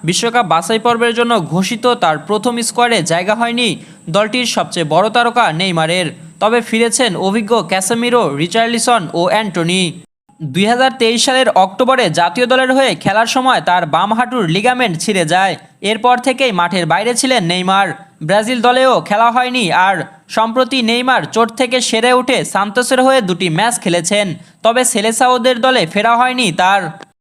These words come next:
নেইমার ফিরতে না পারলেও কপাল খুলে গেছে টটেনহ্যামের রিচার্লিসন ও ম্যানচেস্টার ইউনাইটেডের ক্যাসেমিরোর। অক্টোবর দুই হাজার তেইশের পরে এই প্রথম জাতীয় দলে ফিরলেন দুজনে।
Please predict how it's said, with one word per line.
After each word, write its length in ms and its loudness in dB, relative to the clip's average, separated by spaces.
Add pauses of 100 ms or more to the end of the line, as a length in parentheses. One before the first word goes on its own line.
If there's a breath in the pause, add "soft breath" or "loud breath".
(340)
নেইমার 460 0 (100)
ফিরতে 340 -2
না 180 -2
পারলেও 420 2 (200)
কপাল 320 2
খুলে 260 0
গেছে 280 0 (160)
টটেনহ্যামের 580 0 (100)
রিচার্লিসন 600 0 (100)
ও 140 2
ম্যানচেস্টার 580 -2 (100)
ইউনাইটেডের 600 0
ক্যাসেমিরোর। 680 0 (360 soft breath)
অক্টোবর 500 2
দুই 160 0
হাজার 260 0
তেইশের 440 0
পরে 300 2 (240)
এই 100 0
প্রথম 340 0 (100)
জাতীয় 360 0
দলে 260 2
ফিরলেন 320 0 (120)
দুজনে। 420 0